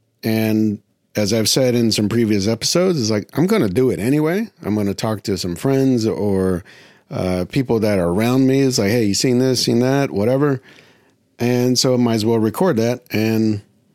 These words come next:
let's get it out in the open, you know? Plus, it actually makes me think about the films a little more, like, really watch them. And I'm not here to be a critic or, like, do movie reviews necessarily.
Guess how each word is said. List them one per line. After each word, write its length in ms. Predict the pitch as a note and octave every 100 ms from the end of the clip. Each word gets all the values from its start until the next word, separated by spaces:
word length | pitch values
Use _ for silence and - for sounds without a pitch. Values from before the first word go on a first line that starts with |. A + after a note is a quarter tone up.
| _
let's 140 | B2
get 160 | - D3
it 80 | C3+
out 120 | C3+
in 40 |
the 80 | C3+
open, 300 | D3 D#3+ -
you 100 | D#2+
know? 220 | F2 B2 - _ _ - - - -
Plus, 220 | A3+ -
it 100 | F#3+
actually 340 | E3 D#3 D#3+ C#3+
makes 280 | C3 B2
me 160 | B2 A#2+
think 360 | A2 - A#2+ A2
about 360 | F#2 G2 F2+
the 80 | F#2+
films 260 | - G2+ F#2
a 60 |
little 200 | E2+ D#2
more, 360 | D#2 D#2+ C#2+ C#2
like, 400 | F#2+ G#2 A2 G2
really 460 | G2+ C#3 C#3+ C3 B2
watch 500 | F#2+ A2 A2+ A2 -
them. 400 | A2 G2+ G#2+ A2+
And 480 | G#2 G2 G2 G2 F2
I'm 80 | F#3+
not 160 | F3+ B2+
here 160 | C#3
to 60 | G#2+
be 160 | A2+
a 80 | G#2
critic 540 | - C3 C3+ C#3 - - _
or, 320 | - G2 G2 F#2+
like, 300 | G#2 D#2+ F2
do 300 | G#2+ G#2 G2+
movie 360 | G2 A2 A2
reviews 560 | F#2+ F2+ E2 G#2 C3 C#3
necessarily. 800 | D3+ D3 D#3 E3 E3 F3 F3+